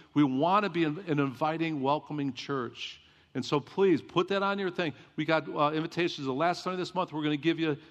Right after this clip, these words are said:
invitations to reach out for that Friends Sunday. But listen,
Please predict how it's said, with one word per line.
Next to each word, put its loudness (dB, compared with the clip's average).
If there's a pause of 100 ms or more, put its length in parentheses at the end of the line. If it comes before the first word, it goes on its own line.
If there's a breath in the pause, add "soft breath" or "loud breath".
invitations -2
to -4
reach 0
out 0
for -6
that -4
Friends -6
Sunday. -2 (320 loud breath)
But 2
listen, 0